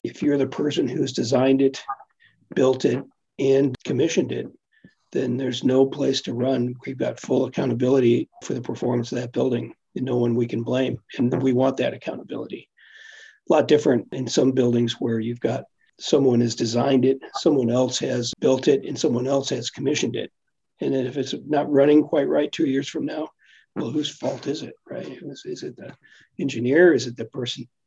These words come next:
running the building, taking care of it, twisting the knobs? Is it the, the architect? Whose fault is it?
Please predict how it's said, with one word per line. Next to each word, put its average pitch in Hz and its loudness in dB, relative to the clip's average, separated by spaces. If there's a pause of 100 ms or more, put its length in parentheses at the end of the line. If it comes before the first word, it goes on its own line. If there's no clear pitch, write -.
running 135 6
the 151 6
building, 156 2
taking 135 -4
care 151 2
of 147 2
it, 147 -10
twisting 131 -10
the 127 -8
knobs? 151 -2 (540)
Is - -6
it 123 -6
the, 123 -2 (320)
the 120 0
architect? 147 0
Whose 202 6
fault - 0
is - -4
it? - -20